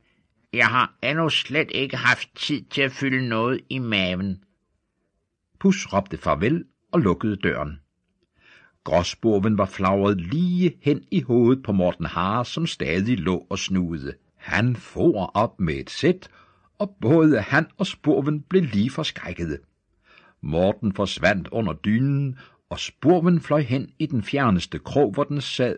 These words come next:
Speaker 2: med hængende vinger og åbent næb. Pus lo.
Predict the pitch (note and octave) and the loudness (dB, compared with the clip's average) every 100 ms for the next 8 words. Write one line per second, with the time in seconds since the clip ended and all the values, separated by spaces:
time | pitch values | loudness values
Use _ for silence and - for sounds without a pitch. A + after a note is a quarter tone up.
0 | - D3+ B2 G2+ E2 E2+ G2+ G2+ F2 D#2+ | -4 -6 0 0 0 0 -2 0 -2 -2
1 | E2+ - B2 B2 G2+ E2 G2 F2+ - F2+ | -4 -4 -4 -2 -2 -2 -4 -4 -2 -4
2 | - - - _ _ _ _ _ _ - | -4 -12 -20 _ _ _ _ _ _ -6
3 | - F#3+ F#3+ - - - _ - A2 A2+ | 2 2 2 -8 -16 -20 _ -12 -2 -2